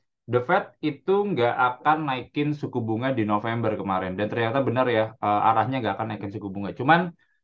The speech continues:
sebenarnya instead dari sisi kenaikan suku bunganya, investor akan lebih penasaran, eh, statementnya Powell sebenarnya. Kayak pernyataan dari base-nya si The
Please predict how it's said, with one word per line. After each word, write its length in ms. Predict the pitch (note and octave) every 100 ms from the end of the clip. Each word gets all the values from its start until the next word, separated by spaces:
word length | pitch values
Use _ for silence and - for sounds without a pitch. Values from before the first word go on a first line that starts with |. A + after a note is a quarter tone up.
| _
sebenarnya 560 | C3 B2+ D3+ F#3+ - D3
instead 500 | D3 D3 - F3 -
dari 280 | B2+ B2+ C3
sisi 220 | C3+ B2+ C3
kenaikan 340 | C3 B2+ B2+ B2 C3+
suku 160 | B2+
bunganya, 640 | A#2+ B2 B2 B2 G2 G2+ D#3 E3 _ _ _ _ -
investor 640 | C#3 C#3+ D#3 - G3 G#3 -
akan 320 | E3+ - F#3 F3+
lebih 180 | C#3+ D3
penasaran, 760 | D3 C#3+ C#3+ C#3+ D#3+ E3+ F3+ F3 - _ _
eh, 480 | B2+ C3 C3 B2+ B2+ B2
statementnya 640 | - D3+ D3 D3 C#3+ C#3+
Powell 400 | C#3+ C#3+ C#3 B2
sebenarnya. 560 | B2 A2+ G#2 G2 F2 D#2+
Kayak 200 | A2 G#2+
pernyataan 560 | A#2 A2 G#2+ A#2 B2+ B2+
dari 220 | G#2+ G2+
base-nya 560 | G2 G#2 G2+ A2 G#2+ G#2
si 160 | A2
The 80 | G2+